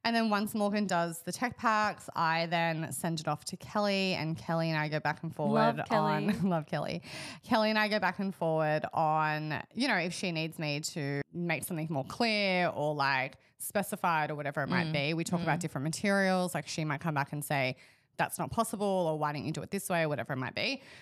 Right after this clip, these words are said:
Speaker 1: So then we align on the tech packs. Then Kelly, with her team, produces the samples. They send the samples to us. That's around about a three-week process, I would say. We
Speaker 2: Mm.
Speaker 1: get the samples.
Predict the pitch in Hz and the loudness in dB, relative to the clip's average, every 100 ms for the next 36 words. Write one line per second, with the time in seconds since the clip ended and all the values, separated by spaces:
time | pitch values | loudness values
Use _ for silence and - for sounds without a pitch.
0 | - - 214 220 247 240 196 175 170 160 | -6 0 2 2 2 0 2 2 2 0
1 | 151 147 - 262 - 262 247 - - - | -2 -4 -6 -8 0 2 2 -2 -10 -10
2 | 170 170 170 165 160 - - - 170 165 | -2 2 2 0 -2 -8 -8 0 2 2
3 | 170 165 165 - - _ 180 175 175 - | 2 0 -4 -6 -18 _ -2 0 -2 0
4 | 160 156 151 - - _ - 196 170 170 | 0 0 -2 -6 -20 _ -4 -2 0 -2
5 | - 160 - 160 - 156 208 359 453 427 | -2 -4 -4 -6 0 0 2 2 2 -2
6 | - - - _ - 185 - 196 202 190 | -8 -14 -20 _ -4 -2 0 0 0 0
7 | 175 180 170 - 180 185 185 - - 170 | -2 -2 -6 0 2 2 0 -6 -2 0
8 | 160 156 160 - 165 156 165 - 160 160 | 2 2 -2 -4 -2 -2 -4 -6 -2 0
9 | 143 151 - 185 190 220 220 214 202 208 | 0 -4 -4 -4 -2 0 -2 0 -2 -2
10 | - 226 240 269 - - - 175 160 196 | 0 0 2 -2 -6 -8 -2 2 2 2
11 | 208 208 185 180 190 175 175 170 | -2 -2 0 0 0 0 0 -2